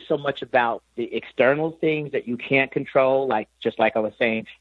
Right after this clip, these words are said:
who knew I was gonna meet Russell, you know, da, da, da, during that time. You can't plan those things out.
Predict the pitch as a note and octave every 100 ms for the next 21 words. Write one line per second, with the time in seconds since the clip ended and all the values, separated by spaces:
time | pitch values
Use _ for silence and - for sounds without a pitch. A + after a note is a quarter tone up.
0 | _ B2+ B2 B2 G#2+ A#2 A#2+ A2+ A2+ A#2
1 | A2 A2+ A#2 A2+ A2+ A2 A2+ B2+ A#2+ G#2+
2 | A#2 A#2 A#2 A2+ A2+ A2+ - A#2+ B2 -
3 | E3+ - C#3+ C#3+ C3 A2+ A#2+ A2+ C3 A2+